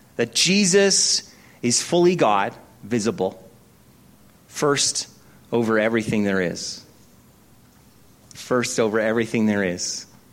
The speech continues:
I don't know about you, but sometimes I wonder when I'm reading through, say, Acts or something, the story of the early church,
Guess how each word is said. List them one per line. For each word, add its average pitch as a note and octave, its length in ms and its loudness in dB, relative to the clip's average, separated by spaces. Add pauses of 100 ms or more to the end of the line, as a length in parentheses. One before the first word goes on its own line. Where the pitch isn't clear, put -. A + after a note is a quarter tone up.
(600)
I D#3+ 100 0
don't G3 100 4
know G3+ 100 4
about F3+ 220 2
you, D#3+ 200 6
but C#3 240 0
sometimes F3 460 2
I D3 100 4
wonder C#3+ 480 2
when B2+ 180 2
I'm A#2+ 180 0
reading C#3 400 4
through, C3+ 540 2
say, A#2+ 280 0
Acts A2+ 440 -4
or B2 60 0
something, B2 360 0
the A2+ 60 2
story D3+ 400 2
of B2+ 60 -4
the C3 100 2
early C3 220 2
church, D3 300 0